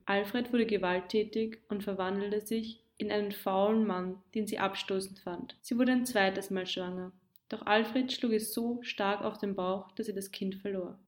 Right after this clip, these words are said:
Sie blieb dennoch bei ihm. Ein paar Jahre später hatte ihr Mann eine neue Geschäftsidee.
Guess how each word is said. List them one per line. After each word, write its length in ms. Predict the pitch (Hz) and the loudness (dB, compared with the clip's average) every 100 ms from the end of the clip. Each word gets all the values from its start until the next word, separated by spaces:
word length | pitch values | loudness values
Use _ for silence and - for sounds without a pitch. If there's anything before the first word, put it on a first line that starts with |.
| - | -10
Sie 160 | - | -4
blieb 280 | 240 254 262 | 2 2 2
dennoch 300 | 202 180 180 | 2 0 -2
bei 180 | - 185 | -6 -6
ihm. 280 | 185 180 185 _ | -4 -8 -12 _
Ein 160 | 220 214 | -2 2
paar 100 | 226 | 4
Jahre 260 | 220 214 233 | 4 4 2
später 640 | - 202 202 220 233 - _ | 0 0 -2 -2 -4 -6 _
hatte 220 | - 254 269 | -2 6 8
ihr 80 | |
Mann 240 | 247 220 226 | 10 8 8
eine 180 | 262 262 | 10 10
neue 300 | 233 185 185 | 8 4 0
Geschäftsidee. 760 | 196 196 196 - 196 - - | -2 -4 -4 -8 -8 -10 -10